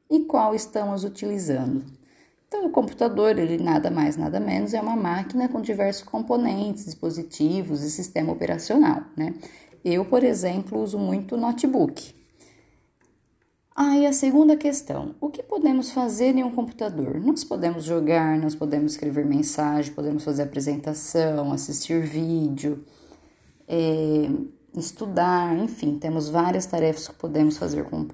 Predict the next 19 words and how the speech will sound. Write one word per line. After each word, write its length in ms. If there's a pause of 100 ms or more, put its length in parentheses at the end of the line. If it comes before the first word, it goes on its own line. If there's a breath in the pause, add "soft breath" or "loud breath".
(100)
computador. 720 (480 loud breath)
O 160
que 180
é 60
hardware? 840 (880 soft breath)
Hardware 580 (220)
é 320
equipamentos, 760
peças, 520
componentes, 600
dispositivos, 1040
né, 340 (360 loud breath)
que 100
um 80
computador 640
tem. 440 (840 soft breath)
E 160
o 40
software? 800